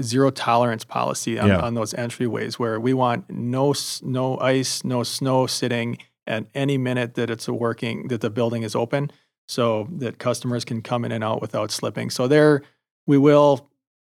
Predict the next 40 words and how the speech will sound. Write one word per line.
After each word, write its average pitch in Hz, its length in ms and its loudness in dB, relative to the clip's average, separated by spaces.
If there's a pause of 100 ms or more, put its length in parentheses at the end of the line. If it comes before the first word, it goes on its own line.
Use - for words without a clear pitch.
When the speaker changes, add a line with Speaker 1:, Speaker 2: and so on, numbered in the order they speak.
(320)
Speaker 1:
I 139 100 0
guess, 123 140 0
technically 139 520 2
over 131 340 4
apply 113 420 2
in 120 200 -4
those 117 260 0
areas, 131 480 4 (240)
kinda 120 240 -2
to, 123 280 2
uh, 110 200 0 (240)
putting 131 240 0
extra 131 320 0
down, 123 280 2
knowing 123 240 2
that 117 100 -4
there's 123 160 -2
a - 20 -4
little 120 220 0
more 117 160 0
snow 117 260 -2
that's 117 160 -2
gonna 117 180 -6
come 117 280 -4
to 120 80 -6
keep 127 180 -4
it 117 120 -8
bare 117 200 0
throughout 113 320 -4
the - 80 -4
afternoon. 117 560 -6
Speaker 2:
Sure, 120 300 6 (120)
yeah. 107 200 4
And, 113 220 2
uh, 110 260 4
is 120 160 2
it 127 100 2
true 135 380 6
also 113 400 4
that 107 200 6